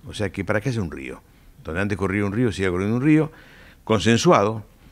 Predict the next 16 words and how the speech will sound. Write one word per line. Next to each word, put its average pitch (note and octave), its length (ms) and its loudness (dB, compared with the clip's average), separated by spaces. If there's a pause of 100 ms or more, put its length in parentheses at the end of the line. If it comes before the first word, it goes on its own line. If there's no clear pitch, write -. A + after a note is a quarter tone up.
(220)
el F#2+ 200 -4
uti-, E2 220 -8
la D#2 120 -8
utilización D#2+ 480 -4
futura F2 320 -2
del A2+ 160 2
río, C3+ 220 4
de F2+ 60 2
manera F#2 340 0
tal F#2 200 0
que D#2 200 -6
no A2+ 480 2
produzca G2+ 560 0 (200)
problemas A2 520 4
en G#2 40 -4
Mendoza, A2 520 -4